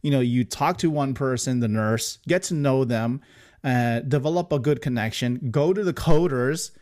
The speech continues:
uh, 'cause I'm about to do a presentation up in Indiana and, and talking about the, the bridging the gap between C D I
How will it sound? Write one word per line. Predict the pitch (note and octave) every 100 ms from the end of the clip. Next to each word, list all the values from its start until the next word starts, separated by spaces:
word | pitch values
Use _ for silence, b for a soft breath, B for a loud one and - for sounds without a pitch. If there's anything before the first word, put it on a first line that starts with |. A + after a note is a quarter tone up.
| b b b b
uh, | C3+ B2 A#2 A2+
'cause | D3
I'm | F#3
about | F#3 D#3+
to |
do | D3 C#3
a |
presentation | D3 B2+ C3 C3+ C3+ C#3
up | A#2+ -
in | B2
Indiana | B2 A#2 A#2 A2 A2 G#2
and, | A#2 A2+ A2+ A#2
and | A#2+ A#2
talking | C3 C3 C3
about | B2 A#2 A#2+ A#2
the, | A#2 A2 A2+ A#2+
the | B2
bridging | A#2+ F3+ F3 F3+ E3 D#3 C#3
the | C3
gap | A#2 C#3+ D3+
between | C3 - C3+ B2+ B2 A#2+ B B B -
C | F3+
D | F3+ E3+
I | D3 C#3+ C3+